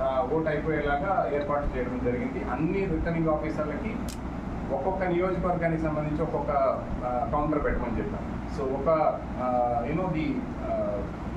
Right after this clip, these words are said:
ఓటింగ్ కంపార్ట్‌మెంట్. So కాబట్టి యాభై, అరవై మంది కన్నా ఎక్కువ లేదు. So జాగ్రత్తగా అది, ఆ, ఉపయోగించుకుంటారని ఆశిస్తున్నాం. Coming to ఈవీఎంస్, మీ అందరికీ తెలుసు, ఈవీఎంస్ మనకి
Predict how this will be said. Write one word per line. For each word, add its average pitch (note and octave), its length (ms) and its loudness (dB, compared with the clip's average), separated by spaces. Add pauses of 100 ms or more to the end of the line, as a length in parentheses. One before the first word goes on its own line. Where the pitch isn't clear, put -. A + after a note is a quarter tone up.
(300)
ఓటింగ్ D#3 280 4
కంపార్ట్‌మెంట్. - 720 0
So - 60 0
కాబట్టి D#3+ 340 0
యాభై, D3+ 220 4
అరవై D3+ 180 2
మంది D3+ 220 0
కన్నా D#3+ 180 2
ఎక్కువ D3+ 240 -2
లేదు. C#3+ 240 0 (600)
So C#3+ 80 -2 (400)
జాగ్రత్తగా D3 520 2
అది, A#2+ 220 0 (100)
ఆ, A#2 320 0 (560)
ఉపయోగించుకుంటారని C#3+ 840 0
ఆశిస్తున్నాం. - 720 -4 (480)
Coming F#3+ 200 0
to F#3 440 2
ఈవీఎంస్, F3+ 580 0
మీ E3+ 80 -2
అందరికీ D#3+ 360 0
తెలుసు, D3 500 -2
ఈవీఎంస్ D#3+ 480 2
మనకి D3 360 2